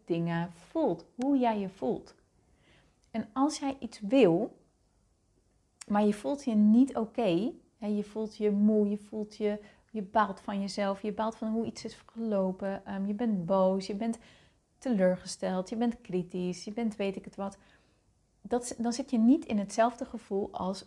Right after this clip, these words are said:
een inspirerend gevoel, als creatieve energie, als zin hebben in dingen. Daarom is het zo belangrijk om jezelf in die juiste emotie te brengen.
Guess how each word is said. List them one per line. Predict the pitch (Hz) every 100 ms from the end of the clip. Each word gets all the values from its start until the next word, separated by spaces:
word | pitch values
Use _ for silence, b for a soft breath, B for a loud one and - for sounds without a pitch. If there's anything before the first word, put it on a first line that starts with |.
| -
een | 202
inspirerend | 214 - 220 220 240 254 233
gevoel, | - 185 180 175 -
als | - 202 - b b
creatieve | _ 226 220 214 214 269 269 214 208 -
energie, | 214 208 202 233 202 -
als | 202 196 - b b b b _
zin | - 247 285
hebben | 214 214 190 196
in | 202 190
dingen. | 180 165 170 180 _ _ _ _ _ _ _ _ _ - _
Daarom | - 226 240
is | 233
het | 220 -
zo | 214 202
belangrijk | 214 202 196 202 208
om | 202
jezelf | 196 196 202 202
in | - 190
die | 202
juiste | 196 196 -
emotie | 196 190 180 196 311 330 185
te | -
brengen. | 165 170 170 175